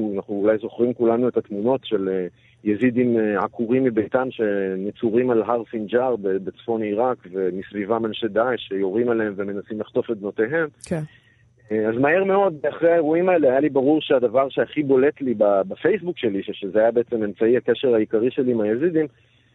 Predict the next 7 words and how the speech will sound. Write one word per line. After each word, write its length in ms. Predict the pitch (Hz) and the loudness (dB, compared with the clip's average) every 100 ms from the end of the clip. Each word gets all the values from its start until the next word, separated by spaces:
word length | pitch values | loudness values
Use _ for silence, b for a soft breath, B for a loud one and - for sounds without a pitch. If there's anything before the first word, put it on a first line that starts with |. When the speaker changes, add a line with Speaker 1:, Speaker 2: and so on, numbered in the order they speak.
| _ - | _ -6
Speaker 1:
אה, 80 | 98 101 | -6 0
זה 120 | 110 107 | 0 0
המון, 300 | 120 131 143 | 0 0 0
המון, 280 | 131 123 123 | 0 0 0
המון 220 | 117 120 | 0 -2
שירה. 340 | 117 104 104 123 _ _ _ _ _ _ _ - | -4 -4 -2 -2 _ _ _ _ _ _ _ -10
אה, 180 | 98 | -6